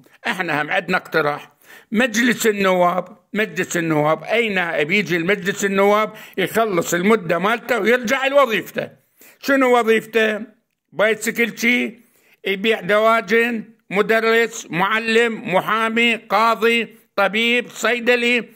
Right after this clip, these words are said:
مهما يكون يرجع لوظيفته كانت. كل تقاعد ما إله. هذا اقتر-، أول اقتراح. اقتراح الثاني، ماكو حماية إلى نهائيًا، أي حماية ماكو.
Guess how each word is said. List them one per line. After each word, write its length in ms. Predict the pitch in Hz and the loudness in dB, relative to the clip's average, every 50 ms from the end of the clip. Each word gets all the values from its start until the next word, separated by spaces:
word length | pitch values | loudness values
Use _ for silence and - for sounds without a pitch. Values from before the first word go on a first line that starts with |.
| - - - _ _ - | -20 -20 -20 _ _ -2
مهما 360 | 233 311 302 240 226 220 214 | 0 2 2 2 2 2 2
يكون 380 | 202 170 - - 185 190 180 170 | 2 0 0 0 0 0 2 2
يرجع 440 | 190 233 254 240 185 185 170 156 | 2 0 0 0 -2 -4 -2 -2
لوظيفته 560 | 151 147 185 240 269 294 294 247 - - 220 185 | 0 2 2 2 2 2 -2 -4 -2 -2 -2 -2
كانت. 440 | - - 156 147 131 131 127 - - _ _ - - - _ | -2 -2 -4 -4 -4 -4 -10 -12 -14 _ _ -20 -20 -20 _
كل 220 | - 294 320 277 | 0 2 2 2
تقاعد 580 | 214 - 247 233 233 247 269 269 254 254 233 185 | 0 -2 -4 -2 0 0 0 2 2 0 -2 0
ما 280 | 208 180 165 156 - | 0 0 0 -2 -4
إله. 160 | 113 110 - - - _ _ _ _ _ _ _ _ _ _ _ | -6 -6 -8 -10 -14 _ _ _ _ _ _ _ _ _ _ _
هذا 240 | - 240 233 202 190 | -2 0 0 0 0
اقتر-، 320 | 175 - - - 175 190 | -4 -4 -4 -2 0 2
أول 300 | 214 233 233 226 240 226 | 2 2 2 2 2 2
اقتراح. 440 | 196 - - - 170 147 131 - - | 0 -2 -2 -2 -2 -2 -2 -4 -6
اقتراح 420 | 147 - - - 240 262 262 226 | -8 -6 0 2 2 4 2 2
الثاني، 500 | 233 226 165 - 226 226 220 208 202 190 - - - - - - _ - | 0 -4 -4 -2 -2 -2 0 -2 -2 -4 -4 -8 -16 -20 -20 -18 _ -2
ماكو 400 | 196 247 269 254 233 - 196 175 | 2 2 2 2 2 0 -2 -2
حماية 640 | - 190 180 190 214 240 247 240 226 214 208 226 240 | 0 0 0 2 2 2 2 2 0 0 0 0 0
إلى 280 | 254 254 247 233 214 | 2 2 0 0 0
نهائيًا، 760 | 196 151 190 196 185 175 170 175 185 185 190 226 247 233 208 202 | 0 0 0 0 0 0 -2 -4 -2 0 0 0 0 0 0 0
أي 200 | 202 208 202 - | 0 -2 -2 -2
حماية 320 | 165 165 165 160 147 139 | -4 -2 -2 -2 -2 -2
ماكو. 360 | 127 - 127 120 - - 123 | -4 -4 -4 -4 -6 -8 -14